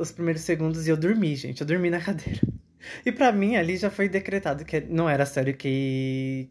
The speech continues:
que eu assistiria, não era o meu tipo de série, né? Mas aí os anos se passam, eu vou me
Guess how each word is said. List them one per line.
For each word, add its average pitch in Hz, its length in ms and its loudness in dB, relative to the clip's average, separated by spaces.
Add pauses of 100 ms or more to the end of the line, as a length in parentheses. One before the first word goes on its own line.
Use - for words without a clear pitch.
que - 140 -4
eu 131 40 4
assistiria, 135 560 -2
não 131 100 2
era 135 100 2
o 135 40 0
meu 143 100 0
tipo 139 260 -10
de - 80 -10
série, 120 320 -4
né? 117 200 -6 (500)
Mas 208 440 2
aí 151 120 2
os 135 160 0
anos 123 180 0
se 277 100 -6
passam, 165 720 -2
eu 143 60 -2
vou 135 420 0 (800)
me 135 1120 0